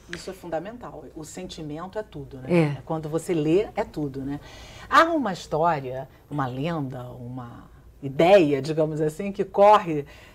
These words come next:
Speaker 1: de que o cara, o autor, só se torna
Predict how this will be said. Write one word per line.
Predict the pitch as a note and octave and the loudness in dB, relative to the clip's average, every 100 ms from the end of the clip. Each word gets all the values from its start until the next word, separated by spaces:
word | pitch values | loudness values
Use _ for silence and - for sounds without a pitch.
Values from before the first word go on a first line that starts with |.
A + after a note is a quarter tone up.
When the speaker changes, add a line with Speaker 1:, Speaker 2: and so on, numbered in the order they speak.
| - | -18
Speaker 1:
de | F3+ G3+ | -6 -6
que | A3+ - A#3 | -4 -4 -2
o | B3+ | -2
cara, | - F3+ F3+ G3+ A#3+ C4+ | 0 4 6 6 4 4
o | A3+ | 2
autor, | F3+ F3 - D3+ D3+ G3 G3+ | 2 -2 -4 -2 2 0 -2
só | - G#3 | -2 -2
se | A3 | -2
torna | G#3+ F3+ F3 G3 G#3 A#3 B3+ C4+ C#4+ C#4+ D4 | -4 0 2 2 0 -4 0 2 2 0 -6